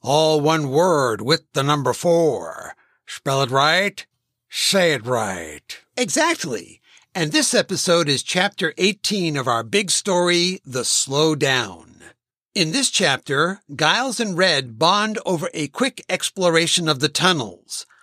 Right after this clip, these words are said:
But General Calamity is not pleased that they seem to be treating the rescue mission like a sightseeing tour. And who can blame him?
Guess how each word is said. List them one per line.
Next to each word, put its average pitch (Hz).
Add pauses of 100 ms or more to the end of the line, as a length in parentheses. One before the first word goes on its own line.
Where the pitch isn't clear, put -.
(280)
But 151
General 147
Calamity 151
is -
not 175
pleased 165
that 147
they 147
seem 160
to 143
be 139
treating 143
the 120
rescue 202
mission 147 (340)
like 151
a 131
sightseeing 151
tour. 107
And 113
who 233
can 135
blame 202
him? 123